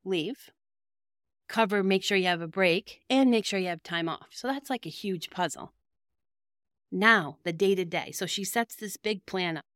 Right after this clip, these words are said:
right? So we know exactly what the plan is for the time being.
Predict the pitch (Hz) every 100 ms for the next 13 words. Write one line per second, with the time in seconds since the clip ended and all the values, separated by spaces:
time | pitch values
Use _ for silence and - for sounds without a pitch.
0 | - 147 - _ - 196 180 185 180 175
1 | 165 156 185 196 208 202 180 - 160 185
2 | 165 156 151 - 170 156 151 - _ _
3 | - 165 175 156 147 135